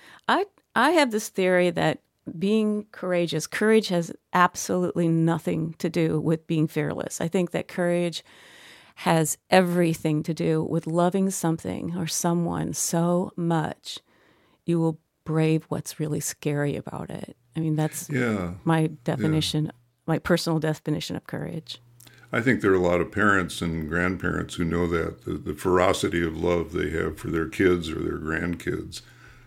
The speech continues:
Speaker 2: You know, you'd, you'd throw yourself in front of a speeding train if you had to, to
Speaker 1: Absolutely.
Speaker 2: sa-, save their lives. Sometimes that applies also to vocation, to this
Speaker 1: Mm-hmm.
Speaker 2: sense of being called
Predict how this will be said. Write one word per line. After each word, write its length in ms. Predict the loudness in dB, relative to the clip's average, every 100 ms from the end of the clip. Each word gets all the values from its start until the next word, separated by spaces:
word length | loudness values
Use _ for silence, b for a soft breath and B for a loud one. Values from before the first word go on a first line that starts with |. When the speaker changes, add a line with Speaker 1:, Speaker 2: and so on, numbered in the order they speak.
| B -8
Speaker 2:
You 140 | -6
know, 200 | -6 -6
you'd, 260 | -6 -8 -10 -6
you'd 200 | -6 0
throw 200 | 6 8
yourself 480 | 6 2 2 0 0
in 120 | -4
front 200 | 0 2
of 120 | 2
a 60 | 0
speeding 500 | -2 0 0 -2 -4
train 520 | -2 0 0 -4 -10 -14
if 120 | -8
you 120 | -2 0
had 220 | 0 -2
to, 260 | -4 -6 -8 -12 -16
to 80 | -8
Speaker 1:
Absolutely. 720 | -6 -6 -8 -8 -4 0 0 -2
Speaker 2:
sa-, 60 | 0
save 280 | 2 2
their 180 | 2 -2
lives. 560 | 0 -2 -2 -6 -8 -14 B -20 B B B -20 -20 _
Sometimes 600 | -4 0 2 2 0 0
that 200 | 0 0 -2 -8
applies 420 | -10 0 2 2 2
also 360 | 0 2 0
to 120 | 0 -2
vocation, 760 | 0 0 2 2 2 -2 -6
to 80 | -6
this 180 | -2 -2
Speaker 1:
Mm-hmm. 80 | 0
Speaker 2:
sense 280 | 0 0 -2
of 200 | -4 -2
being 280 | -2 -2
called 560 | -4 0 2 2 0 -4